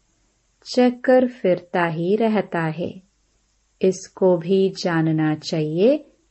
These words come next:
कि कैसे फिरता है। पतित पावन एक, रचता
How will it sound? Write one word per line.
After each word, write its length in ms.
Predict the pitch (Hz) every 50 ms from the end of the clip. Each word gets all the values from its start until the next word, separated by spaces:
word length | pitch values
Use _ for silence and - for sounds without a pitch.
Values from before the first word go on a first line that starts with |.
| _ _ -
कि 220 | 220 208 208 202 -
कैसे 640 | 226 220 214 214 214 214 - - 226 214 208 208 202
फिरता 500 | 202 202 - 180 165 - - _ - 165
है। 420 | 156 151 147 156 160 - - - - _ _ _ _ _ _ _ _ _ _ _ _ _ _ _ _ _ -
पतित 460 | 185 180 170 175 - 185 180 180 -
पावन 560 | - _ - 170 160 160 151 165 156 156 156 - -
एक, 420 | - 196 208 220 233 247 247 247 - - _ _ _ _ _ _ _ _ _ -
रचता 640 | 185 185 175 170 170 - - _ - 170 160 156 -